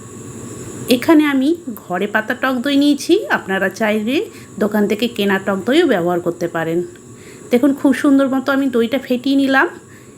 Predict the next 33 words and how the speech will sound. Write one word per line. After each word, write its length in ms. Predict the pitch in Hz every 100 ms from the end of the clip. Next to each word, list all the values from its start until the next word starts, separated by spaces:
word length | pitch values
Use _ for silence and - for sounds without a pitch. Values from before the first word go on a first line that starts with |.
| - - -
এবার 300 | 247 247 277 440 349
ওর 120 | 233 262
মধ্যে 300 | 277 240 277
আমি 200 | 262 302 349 -
দু 160 | 202 196
চামচ 420 | 196 196 196 285 - -
সাদা 360 | - - 220 226
তেল 220 | 226 277 277
দিয়ে 160 | 269
দিচ্ছি। 300 | 277 269 - 392 403 -
তেলটাও 400 | 277 262 269 285 262
আবার 260 | 233 247
একটু 240 | 254 - 294 294 - - - -
এইভাবে 340 | 262 240 247 269
চামচ 360 | 269 185 196 220
দিয়ে 160 | 220 247
ঘুরিয়ে 320 | 220 233 269
দইয়ের 320 | 226 202 220 226
সাথে 200 | 226 277
মাখিয়ে 360 | 226 214 269 285
নিচ্ছি। 360 | 277 - 320 427 - - - - - -
ভালো 260 | - 277 311
করে 160 | 349 311
মিশিয়ে 400 | 240 226 269 269
নিলে 240 | 269 277
কিন্তু 380 | 320 247 226 254 349 - - - - - 262
দইটার 460 | 214 208 208 240 269 - - - 233
মধ্যে 240 | 208 254
তেলটা 360 | 247 214 202 240
খুব 200 | 240 190
সুন্দর 320 | - 202 208 214
মিশে 260 | 233 254 240
যাবে। 220 | 226